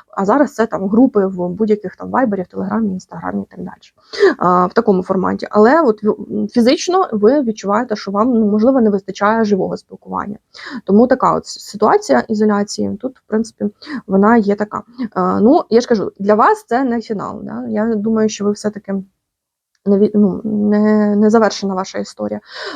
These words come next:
Е, тут може бути, до речі, ізоляція ще така, що, типу,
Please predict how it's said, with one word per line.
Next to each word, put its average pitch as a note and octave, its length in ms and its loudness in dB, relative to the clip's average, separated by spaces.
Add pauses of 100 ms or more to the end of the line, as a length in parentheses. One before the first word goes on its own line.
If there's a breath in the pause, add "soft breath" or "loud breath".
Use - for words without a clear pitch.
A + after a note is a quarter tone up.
(100)
Е, G3+ 180 4
тут - 180 -4
може D#4 200 6
бути, C#4 180 2
до B3+ 80 4
речі, C4+ 240 2
ізоляція A#3+ 480 0
ще A3 140 -6
така, A3 260 -2
що, G#3+ 160 -10
типу, G#3 300 0